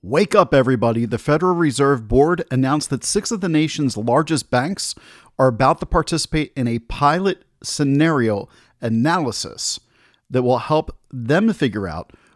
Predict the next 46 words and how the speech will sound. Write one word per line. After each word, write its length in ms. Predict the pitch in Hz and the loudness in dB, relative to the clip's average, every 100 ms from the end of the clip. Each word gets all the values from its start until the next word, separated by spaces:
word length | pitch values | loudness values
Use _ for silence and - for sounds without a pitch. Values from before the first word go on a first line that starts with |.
| _ | _
what 260 | 120 156 - | 0 0 2
people 300 | 180 - 151 | -2 0 2
are 100 | 117 | 2
spending 520 | - - 165 190 185 | -2 0 2 2 0
their 140 | 160 | 2
money 300 | 127 127 147 | 2 2 4
on 380 | 156 156 165 180 _ _ _ - | 2 2 -2 -6 _ _ _ -8
and 140 | 110 | -4
how 140 | 123 120 | -2 -2
supervisors 800 | - 165 156 123 131 131 127 120 | -2 -2 -2 2 2 2 -2 -4
and 140 | 113 | -4
firms 300 | - 131 139 | 0 -2 -2
can 360 | - 117 101 104 | -2 -2 -2 -2
measure 320 | 117 131 151 | -2 0 -2
that 260 | 143 156 165 _ _ _ _ - | -2 -4 -6 _ _ _ _ -4
related 420 | 120 131 139 117 | 0 2 0 -2
to 80 | 117 | -4
climate 800 | - - 156 160 180 139 117 - | -8 -8 -2 0 2 0 -2 -8
financial 760 | - 131 123 127 135 - 117 | -6 -2 0 0 -2 -2 -2
risks. 600 | 101 110 110 - - - - _ _ _ | -2 -2 -2 -6 -10 -10 -12 _ _ _
That's 220 | 123 127 | -6 -4
right. 180 | 123 92 | -2 -4
What 140 | 98 131 | -4 -4
I 80 | |
talked 260 | 131 156 156 | 0 2 2
about 220 | 143 151 | 0 -2
with 180 | 123 - | -4 -6
King 280 | - 170 165 | -2 -2 -2
Charles 460 | - 139 143 139 | -2 -2 0 -2
the 120 | 127 113 | -6 -6
Third 420 | - 165 156 143 | 0 0 0 -2
and 160 | 110 | -4
Bank 240 | 135 135 135 | -2 -2 -2
of 80 | 127 | -4
America 580 | 120 135 147 - 156 147 _ - _ - | -2 -2 -2 -2 -4 -6 _ -20 _ -6
and 180 | 117 113 | -2 0
what 140 | 123 | 0
I 80 | 120 | 0
talked 260 | - 147 135 | 0 0 2
about 180 | 135 | 0
with 120 | 131 110 | 0 -4
the 120 | 123 | 0
uneducated 580 | 135 135 131 135 135 113 | 2 0 -2 -2 -2 -2
economist, 560 | - 131 147 151 - | -4 -4 -2 -4 -4
guess 200 | 123 120 | -4 -4
what? 140 | - | -8